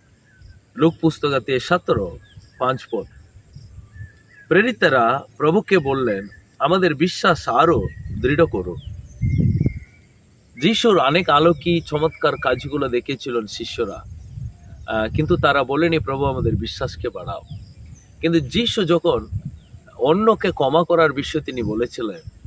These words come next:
তখন শিষ্যরা বলল, "প্রভু, আমাদের বিশ্বাসটাকে আপনি বাড়ান।" তখন যিশু বললেন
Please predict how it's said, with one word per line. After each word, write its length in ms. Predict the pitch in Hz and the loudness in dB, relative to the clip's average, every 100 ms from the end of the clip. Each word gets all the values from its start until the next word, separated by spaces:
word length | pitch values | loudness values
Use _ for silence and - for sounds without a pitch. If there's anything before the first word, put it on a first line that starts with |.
| - | -4
তখন 300 | 156 233 214 | 2 2 2
শিষ্যরা 460 | - 160 175 160 | -2 -4 2 2
বলল, 320 | 139 135 143 117 | 2 -2 -2 -2
"প্রভু, 380 | 123 143 135 - - - - | -2 0 0 -2 -12 -14 -8
আমাদের 320 | 110 117 113 | -2 2 2
বিশ্বাসটাকে 800 | 98 - - 180 - 110 92 101 - - | 0 -4 0 -2 -2 -6 -6 -12 -16 -12
আপনি 320 | 98 - 101 87 | -12 -12 -14 -12
বাড়ান।" 680 | 90 90 85 - - - - - | -12 -10 -12 -12 -12 -12 -14 -8
তখন 240 | 151 202 175 | -4 -2 0
যিশু 340 | 208 208 185 | -2 -4 0
বললেন 400 | 147 156 123 | 2 4 2